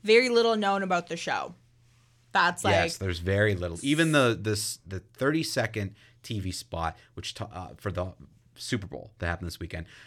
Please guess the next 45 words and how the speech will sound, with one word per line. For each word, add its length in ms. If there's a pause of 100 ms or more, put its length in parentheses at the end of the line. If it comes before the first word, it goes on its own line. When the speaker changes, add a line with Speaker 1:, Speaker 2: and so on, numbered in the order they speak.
(300)
Speaker 2:
sort 260
of 60
previewed 420
the 80
three 560
big 400
Speaker 1:
Yeah. 200
Speaker 2:
M 60
C 180
U 360
things. 280
And 360
WandaVision 600
got 160
a 20
lot 260
in 140
there 200
and 100
a 20
little 160
bit 140
of 320
Ca-, 280
Captain 280
Falcon. 600 (360)
Um, 320
not 120
Captain 280
Falcon, 240
that's 160
a 40
different 220
thing. 120 (280)
The, 260
the 80
Captain 380
America 320
spinoff 540
with 140
Speaker 1:
Yeah. 100
Speaker 2:
Falcon 340
and 180
stuff. 300
So, 320